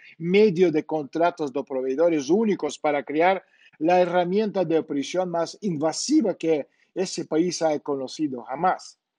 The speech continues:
Esta base de datos dependería de un software que fuera capaz de realizar análisis de, am, redes sociales, ah, basándose en tecnología de modelización en bloque para vigilar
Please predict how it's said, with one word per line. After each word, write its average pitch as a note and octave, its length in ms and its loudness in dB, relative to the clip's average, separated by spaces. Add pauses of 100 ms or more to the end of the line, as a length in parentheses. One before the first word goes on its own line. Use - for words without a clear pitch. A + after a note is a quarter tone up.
(600)
Esta - 280 -4
base F3+ 320 2
de D3 100 0
datos E3 340 0
dependería D3 560 2
de D#3 100 0
un C#3+ 120 -2
software D3+ 580 0
que - 140 -8
fuera E3+ 260 2
capaz F3+ 280 0
de E3+ 260 0 (220)
realizar F3+ 680 4
análisis E3+ 760 -2
de, C#3+ 260 -2 (480)
am, D3+ 340 -2 (300)
redes F3 440 0
sociales, E3 680 -4 (240)
ah, E3 160 -2
basándose F#3 800 -2
en D3+ 100 -12
tecnología D3+ 640 -2
de D3+ 140 0
modelización D3 880 -2
en C#3 160 -16
bloque D3 360 2
para C3+ 240 0
vigilar D3+ 480 2